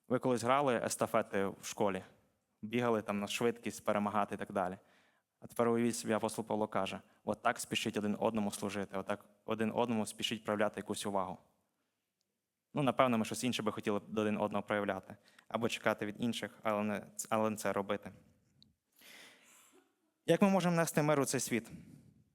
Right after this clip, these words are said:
Починаючи зі змін у власному житті і продовжуючи це робити у всьому світі. Отака логіка послідов-, і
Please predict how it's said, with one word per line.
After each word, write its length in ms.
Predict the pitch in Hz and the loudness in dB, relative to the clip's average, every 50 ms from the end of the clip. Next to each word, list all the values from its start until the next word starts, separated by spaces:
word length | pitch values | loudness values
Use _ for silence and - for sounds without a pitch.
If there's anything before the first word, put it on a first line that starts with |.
| _ _ - | _ _ -10
Починаючи 500 | - - - 151 156 160 160 - - 117 | -6 -2 0 2 2 2 2 0 0 0
зі 120 | 117 120 | 0 0
змін 440 | 113 - 127 131 135 123 117 107 - - | 0 0 2 2 2 2 2 0 0 -2
у 100 | 117 113 | 0 2
власному 420 | 113 117 117 113 - 120 110 110 | 4 4 2 2 0 0 0 0
житті 340 | 107 113 107 - - 143 139 | 0 -2 -4 -4 -4 -2 -2
і 60 | 120 | 0
продовжуючи 540 | - - 110 104 113 113 110 107 101 - 98 | 0 0 2 2 2 2 2 0 -2 -4 -8
це 200 | - - - 104 | -6 -2 0 0
робити 440 | 104 104 98 110 113 - 110 95 92 - - - - - _ _ _ _ _ _ | 0 2 0 0 -2 -2 -2 -6 -6 -8 -16 -20 -20 -20 _ _ _ _ _ _
у 40 | - | -8
всьому 320 | 104 - - 107 101 101 | -4 -2 0 0 0 0
світі. 340 | 98 - - 95 90 - - - - _ _ _ _ _ _ _ _ _ - | -2 -4 -6 -8 -8 -10 -14 -20 -20 _ _ _ _ _ _ _ _ _ -8
Отака 400 | - 117 - 110 - 107 98 98 - | -8 -6 -4 -2 0 0 0 2 2
логіка 320 | 110 110 104 104 - 101 | 0 0 0 -2 -4 -8
послідов-, 500 | - - 104 - - - 110 - - - | -8 -8 -8 -8 -8 -10 -10 -10 -8 -8
і 240 | - - - - | -8 -8 -10 -12